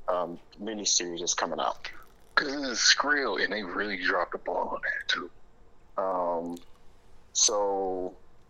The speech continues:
Speaker 1: so they could do that, and it'll be, it'll be real subtle.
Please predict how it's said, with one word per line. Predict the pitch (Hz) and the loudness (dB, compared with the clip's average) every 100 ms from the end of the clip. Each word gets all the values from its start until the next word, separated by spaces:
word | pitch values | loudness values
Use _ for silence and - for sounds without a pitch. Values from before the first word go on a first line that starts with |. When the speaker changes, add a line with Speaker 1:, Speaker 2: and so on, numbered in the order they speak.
| - - - - - - | -20 -20 -20 -18 -18 -10
Speaker 1:
so | - 110 | -2 -2
they | 95 135 | 0 -2
could | 135 117 | -2 -4
do | 113 | -2
that, | 110 104 104 - | 0 2 2 0
and | 113 104 | -4 -2
it'll | 127 151 | -2 -2
be, | 131 123 | -2 -6
it'll | - 127 120 | -4 -4 -2
be | 110 | -2
real | 104 117 117 | -2 0 2
subtle. | - 95 82 78 | 2 2 0 -2